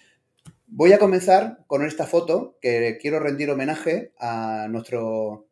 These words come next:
anfitrión, a Joaquín Rivera, porque esta foto la ha coloreado él y no sé si ha sido hoy mismo o ayer por la mañana, creo que ha sido hoy mismo cuando la, la colgó en Twitter.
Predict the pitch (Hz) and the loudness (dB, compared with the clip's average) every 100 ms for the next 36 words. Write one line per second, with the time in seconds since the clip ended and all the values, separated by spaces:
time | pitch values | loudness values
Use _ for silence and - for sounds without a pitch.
0 | _ _ - 117 131 117 123 143 180 - | _ _ -12 -10 -8 -2 -2 -2 -4 -10
1 | _ _ 110 - - 127 113 117 127 147 | _ _ -18 -16 -12 -10 -8 -4 -2 -2
2 | 175 - _ _ _ _ 113 - 120 127 | -6 -16 _ _ _ _ -8 -6 -8 -8
3 | 127 123 127 120 123 117 113 110 110 123 | -8 -6 -4 -4 -4 -6 -4 -4 -4 -4
4 | 143 - 113 110 107 107 101 104 - _ | -6 -8 -6 -6 -6 -8 -10 -14 -20 _
5 | 104 104 - 127 143 147 135 135 123 113 | -20 -20 -16 -14 -12 -12 -2 4 4 4
6 | 143 143 123 113 107 117 117 117 113 131 | 2 2 0 0 0 -2 -2 -2 -2 -2
7 | 143 131 135 120 113 127 147 135 113 107 | 0 0 0 -2 0 0 0 -2 0 0
8 | 101 98 92 104 107 117 123 113 131 127 | 0 -2 -6 -4 -2 -2 -2 -2 -2 -2
9 | 175 180 | -6 -10